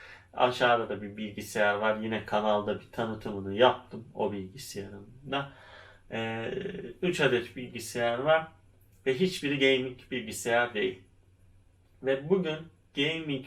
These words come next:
bilgisayar toplamak kolay bir şey değil. Yani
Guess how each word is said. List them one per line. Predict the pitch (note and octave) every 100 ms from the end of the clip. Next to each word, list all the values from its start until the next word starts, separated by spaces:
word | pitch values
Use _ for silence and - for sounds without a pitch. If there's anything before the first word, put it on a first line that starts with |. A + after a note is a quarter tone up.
| -
bilgisayar | C3+ B2+ B2 - A2 A2 G#2+ -
toplamak | C#3+ - - B2+ B2+ B2+ -
kolay | A#2 A2+ G#2+
bir |
şey | F#2+ - A2 G#2
değil. | G2 G2 - - - - - -
Yani | A#2+ B2